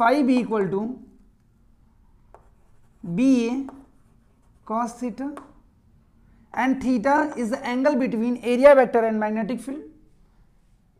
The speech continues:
मैग्नेटिक फील्ड बाहर को और एरिया भी बेटा,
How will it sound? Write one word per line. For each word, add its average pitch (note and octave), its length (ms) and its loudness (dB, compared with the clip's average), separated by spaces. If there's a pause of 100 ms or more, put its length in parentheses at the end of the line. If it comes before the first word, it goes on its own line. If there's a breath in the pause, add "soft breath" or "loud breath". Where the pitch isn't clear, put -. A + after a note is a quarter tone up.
मैग्नेटिक A#3+ 420 -4
फील्ड B3+ 180 0
बाहर A#3 240 2
को B3+ 120 -4 (540)
और - 260 -6
एरिया A#3 340 0
भी B3 100 2
बेटा, A#3+ 240 4